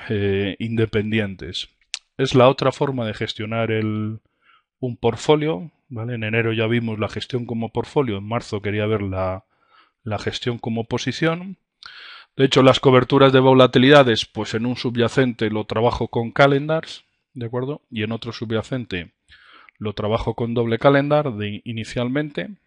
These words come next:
Son meses, enero, febrero y marzo, donde la volatilidad es baja, ¿de acuerdo?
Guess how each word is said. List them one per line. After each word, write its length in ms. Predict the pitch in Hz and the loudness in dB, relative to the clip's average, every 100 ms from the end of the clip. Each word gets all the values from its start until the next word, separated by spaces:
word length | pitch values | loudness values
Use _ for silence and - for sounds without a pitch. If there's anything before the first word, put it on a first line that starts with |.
| _ _ _ _ _ _ - - - - - | _ _ _ _ _ _ -18 -16 -20 -20 -10
Son 380 | - 131 123 127 | -2 0 0 2
meses, 380 | 143 - 127 | 2 2 -2
enero, 240 | 113 120 117 | -2 0 0
febrero 340 | 120 117 117 | 0 0 0
y 60 | 113 | 0
marzo, 340 | 131 127 - | -2 -2 -6
donde 260 | 104 107 101 | -8 -6 -4
la 100 | 98 | -4
volatilidad 600 | 101 98 - 107 110 110 | -4 -6 -4 -2 -2 -2
es 260 | 113 107 110 | -6 -8 0
baja, 520 | 117 127 - 92 92 _ _ _ | 2 2 2 -6 -8 _ _ _
¿de 160 | 117 98 | -20 -14
acuerdo? 540 | 107 104 104 104 104 | -8 -8 -6 -6 -8